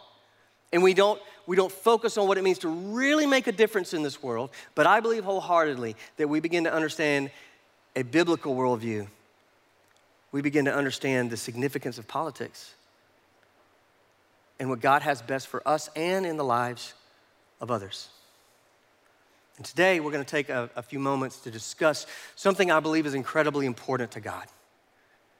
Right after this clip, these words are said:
Something that I believe is, it, when, when we open up His scripture, we cannot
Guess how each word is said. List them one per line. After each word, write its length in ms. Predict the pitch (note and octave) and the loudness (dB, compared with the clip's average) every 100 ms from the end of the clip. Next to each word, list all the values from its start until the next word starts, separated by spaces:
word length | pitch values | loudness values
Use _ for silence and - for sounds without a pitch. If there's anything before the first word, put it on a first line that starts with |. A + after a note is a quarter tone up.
| _ _ _ - | _ _ _ 0
Something 340 | G3 F#3 F3+ | 2 4 4
that 120 | E3 | 6
I 160 | D#3+ G3+ | 4 4
believe 340 | G3 F#3+ E3+ | 2 2 2
is, 80 | D#3+ | -2
it, 220 | E3 E3+ E3+ | 0 0 2
when, 240 | E3+ E3+ | 0 2
when 140 | D#3+ | 0
we 120 | E3+ G#3 | 0 2
open 280 | G3+ G#3+ | 2 4
up 100 | G#3+ | 2
His 140 | G3 D#3+ | 0 -2
scripture, 280 | F#3+ - D#3+ | -2 -2 0
we 160 | D#3+ | 0
cannot 760 | E3+ - G#3+ G#3+ G#3 G3+ - | -2 -2 2 4 6 4 2